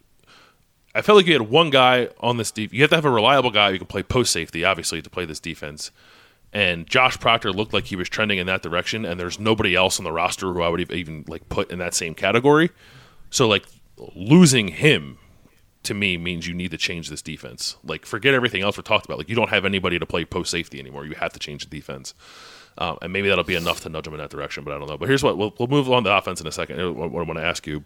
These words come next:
while we wrap up the defensive discussion, is what do you think is going to happen? Are they going to change the coordinator? Are they going to change the scheme? Are they going to change nothing? Like, what do you think is gonna happen?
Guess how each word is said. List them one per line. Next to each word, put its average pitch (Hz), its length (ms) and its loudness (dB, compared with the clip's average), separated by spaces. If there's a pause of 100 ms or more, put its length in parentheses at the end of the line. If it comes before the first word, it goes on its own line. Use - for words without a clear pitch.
while 87 160 -4
we 78 100 -4
wrap 78 240 -6
up 78 100 -4
the 78 60 -4
defensive 76 420 -12
discussion, - 480 -10
is 78 180 -10
what 107 140 4
do 131 80 -4
you 107 100 2
think 95 280 -2
is 85 100 -4
going 80 240 -6
to - 80 -10
happen? - 320 -16 (800)
Are 90 80 0
they 90 100 -2
going 95 300 0
to 87 160 -8
change 90 400 -4
the - 100 -14 (140)
coordinator? 120 440 2
Are 82 40 -2
they 87 80 -2
going 85 140 -2
to - 40 -6
change 87 220 -6
the 78 80 -6
scheme? 107 340 -2
Are 82 80 -4
they 78 80 -4
going 82 140 -2
to 82 40 -4
change 85 300 -8
nothing? 107 440 -2
Like, 78 180 -8
what 92 80 0
do 87 80 -4
you 85 80 -6
think - 180 -10
is 78 80 -10
gonna 71 160 -12
happen? 78 300 -12